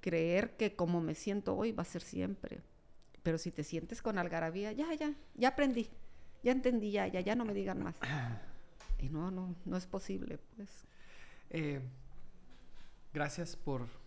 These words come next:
Speaker 2: venir a compartir, Cintia. De verdad, me, me gustó, me encantó cómo compartiste. <clears throat> Me hiciste reflexionar bastante. Creo que ese también es, es una actividad que, que, a la que se nos invita, ¿no? En,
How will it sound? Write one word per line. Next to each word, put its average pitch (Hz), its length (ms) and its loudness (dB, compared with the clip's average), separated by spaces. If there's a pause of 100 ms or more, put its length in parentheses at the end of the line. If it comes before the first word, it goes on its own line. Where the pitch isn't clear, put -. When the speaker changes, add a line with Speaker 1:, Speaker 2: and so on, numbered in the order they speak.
(160)
Speaker 2:
venir 131 260 8
a 139 80 -4
compartir, 127 520 -4 (280)
Cintia. 131 360 -10 (640)
De 123 140 -4
verdad, 117 440 -4
me, 117 240 -6 (340)
me 123 180 -2
gustó, 120 300 -4
me 127 140 0
encantó 135 520 0 (560)
cómo 143 240 -4
compartiste. 147 760 -4 (500)
<clears throat> - 20 -8
Me 180 380 4
hiciste 131 320 -4
reflexionar 113 560 2
bastante. 117 540 -4 (500)
Creo - 180 0
que 143 80 0
ese 139 140 -2
también 117 400 -4
es, - 280 -6 (840)
es 139 140 -2
una 156 120 2
actividad 127 580 4
que, 131 160 0 (540)
que, 113 320 0
a 131 100 2
la 123 140 4
que 127 80 -2
se 127 120 -2
nos 120 180 -2
invita, 113 440 -2
¿no? 123 200 -2 (220)
En, 113 140 -8